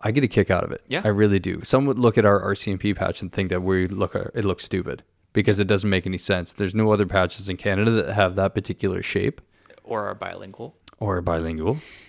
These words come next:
Speaker 1: But again, you take a, some of the other ones. I love the Indigenous patches, though.
Speaker 2: Yeah.
Speaker 1: I absolutely love those patches.
Speaker 2: I really like the new, so you have the old Statlium, uh, Tribal Police patch that I gave you.
Speaker 1: Yes.
Speaker 2: Um, I have the newer one,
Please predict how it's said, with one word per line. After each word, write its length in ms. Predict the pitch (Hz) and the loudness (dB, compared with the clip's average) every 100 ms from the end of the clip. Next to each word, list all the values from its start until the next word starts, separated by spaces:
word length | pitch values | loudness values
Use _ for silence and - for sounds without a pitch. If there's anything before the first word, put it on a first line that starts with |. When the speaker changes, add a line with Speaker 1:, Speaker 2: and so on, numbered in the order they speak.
| _ | _
Speaker 1:
But 140 | 120 | 2
again, 320 | 110 123 135 104 | 6 6 6 2
you 220 | 110 120 | 0 -2
take 260 | - 110 | -2 2
a, 160 | 120 110 | 2 2
some 180 | - 113 | 2 2
of 60 | |
the 60 | 104 | 2
other 120 | 104 | 0
ones. 200 | 135 87 - | 0 -2 0
I 120 | 107 | 4
love 340 | 120 107 101 98 | 4 6 4 2
the 100 | 90 | -2
Indigenous 500 | 90 90 - - - | -2 -4 -4 -12 -8
patches, 400 | - - - - | -8 -8 -12 -12
though. 160 | - | -12
Speaker 2:
Yeah. 240 | - 135 110 - _ - | -6 -4 -4 -6 _ 0
Speaker 1:
I 180 | 110 113 - | 2 2 -2
absolutely 640 | 101 101 - 117 107 95 98 | 0 0 2 4 4 2 -2
love 320 | 92 90 90 | -4 -4 -6
those 200 | 95 - | -8 -10
patches. 540 | - 92 110 110 127 127 | -6 -4 -2 0 -2 -4
Speaker 2:
I 40 | 120 | -12
really 260 | 117 117 110 | -8 -6 -6
like 380 | 107 104 - - | -6 -8 -12 -14
the 100 | 101 | -12
new, 380 | 101 101 104 - | -12 -12 -12 -12
so 140 | - | -8
you 140 | 131 131 | -6 -2
have 180 | 135 | -2
the 100 | 110 | -2
old 380 | 107 104 104 92 | -2 -2 -4 -8
Statlium, 540 | - - 85 - 92 92 _ _ | -12 -10 -10 -14 -20 -20 _ _
uh, 260 | 98 92 98 | -12 -12 -12
Tribal 200 | - 90 | -10 -12
Police 220 | - 98 | -12 -18
patch 300 | - - - | -16 -16 -16
that 80 | - | -8
I 200 | 95 90 - | -8 -8 -12
gave 200 | - 73 | -14 -14
you. 180 | 57 60 _ _ - | -16 -20 _ _ -4
Speaker 1:
Yes. 380 | 120 - - | -2 -2 -6
Speaker 2:
Um, 360 | 92 90 85 90 | -6 -6 -8 -6
I 140 | 110 113 | -4 -2
have 260 | 117 101 | -4 -6
the 60 | 98 | -8
newer 500 | 95 98 113 110 101 | -8 -4 -4 -4 -6
one, 340 | 85 64 123 | -12 -18 -20